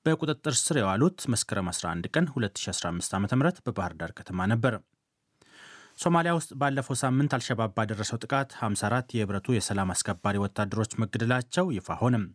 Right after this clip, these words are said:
ሀምሳ አራቱም ወታደሮች ዩጋንዳውያን መሆናቸውን የሀገሪቱ ፕሬዝዳንት ዩዌሪ ሙሴቬኒ አረጋግጠዋል።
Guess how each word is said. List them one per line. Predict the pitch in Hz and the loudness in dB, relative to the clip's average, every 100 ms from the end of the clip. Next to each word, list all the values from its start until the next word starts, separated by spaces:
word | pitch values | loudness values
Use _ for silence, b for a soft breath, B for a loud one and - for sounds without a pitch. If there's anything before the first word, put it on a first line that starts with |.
| _ _ | _ _
ሀምሳ | 151 147 | 0 0
አራቱም | 98 90 - 95 | 0 -4 -6 -6
ወታደሮች | 90 107 104 147 196 | -4 -2 2 2 0
ዩጋንዳውያን | - 90 92 87 85 82 87 | -4 -4 -4 -2 -4 -4 -6
መሆናቸውን | 92 95 98 101 165 196 B B B _ | -4 -2 -2 0 0 0 B B B _
የሀገሪቱ | 151 107 92 - | -2 -2 -6 -10
ፕሬዝዳንት | - 92 85 135 180 - | -8 -4 0 0 0 -6
ዩዌሪ | 127 131 98 92 139 - | 0 2 2 -2 -6 0
ሙሴቬኒ | 139 - 92 85 85 | 0 0 -4 -8 -8
አረጋግጠዋል። | 82 90 90 - 131 113 | -8 -6 -6 0 2 2